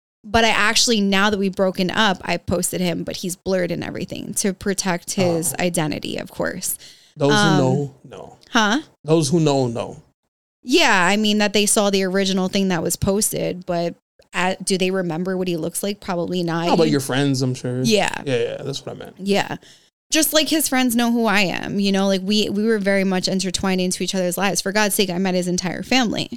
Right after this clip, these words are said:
Speaker 2: I would love to be a fly in that group chat. <laughs> The one that's like,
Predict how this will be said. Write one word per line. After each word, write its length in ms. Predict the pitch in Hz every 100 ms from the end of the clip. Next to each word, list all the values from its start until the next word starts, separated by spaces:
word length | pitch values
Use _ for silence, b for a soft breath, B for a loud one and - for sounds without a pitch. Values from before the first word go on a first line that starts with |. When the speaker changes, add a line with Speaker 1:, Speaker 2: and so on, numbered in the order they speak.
| -
Speaker 2:
I 60 |
would 160 | 247 170
love 640 | 120 127 131 127 127 - - _ -
to 60 | 139
be 120 | 139
a 60 |
fly 240 | 131 - 127
in 80 | 120
that 120 | 120
group 180 | 151 123
chat. 240 | - 120 - - _ _ _ _ _ _ _ _ _ _ _ _
<laughs> 420 | 151 - - -
The 140 | 220 190
one 220 | 139 151
that's 280 | 180 180 -
like, 220 | 170 139